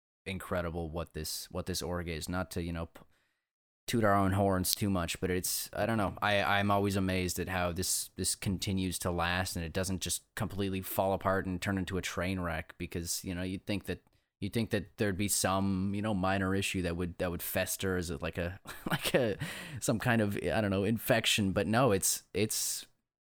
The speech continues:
it's alive and well and, and healthy, and, and, and I,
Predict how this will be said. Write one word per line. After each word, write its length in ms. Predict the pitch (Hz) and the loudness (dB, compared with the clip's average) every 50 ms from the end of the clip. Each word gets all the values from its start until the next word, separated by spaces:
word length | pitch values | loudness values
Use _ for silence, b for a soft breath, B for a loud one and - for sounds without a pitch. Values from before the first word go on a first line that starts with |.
| _ _ - | _ _ -8
it's 160 | 101 - - | -8 -4 -2
alive 360 | 104 87 82 87 92 104 107 98 | -2 0 2 2 2 2 2 2
and 160 | 92 90 82 | 0 0 0
well 360 | 85 90 90 98 107 110 107 | 0 2 2 2 2 2 2
and, 260 | 98 87 87 85 82 - - - | 2 0 0 -2 -2 -6 -8 -8
and 160 | 85 87 82 | -8 -6 -4
healthy, 420 | 90 92 92 107 - - 107 90 85 | 0 0 0 0 0 0 -2 -2 -2
and, 200 | 80 80 80 - | -2 -4 -6 -6
and, 260 | - 82 85 80 80 - - | -6 -6 -6 -6 -6 -6 -6
and 140 | 90 85 85 | -4 -4 -2
I, 160 | 87 90 | -2 -2